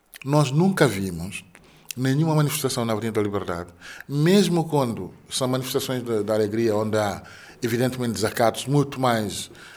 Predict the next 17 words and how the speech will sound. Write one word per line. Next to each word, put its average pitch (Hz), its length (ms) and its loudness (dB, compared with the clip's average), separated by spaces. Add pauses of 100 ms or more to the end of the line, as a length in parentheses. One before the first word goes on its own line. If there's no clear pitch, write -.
(120)
eh, 113 140 2
perigosos 120 500 6
para 117 160 4
a 107 40 8
ordem 104 260 0
pública. 95 460 -6
Estou-me 107 280 -2
a 110 40 0
referir, 117 300 0
por 107 120 -8
exemplo, 104 340 -2
a 101 40 0
ajuntamentos 104 640 -4
de 104 80 -8
milhares 107 340 -2
de - 60 -16
pessoas 95 500 -4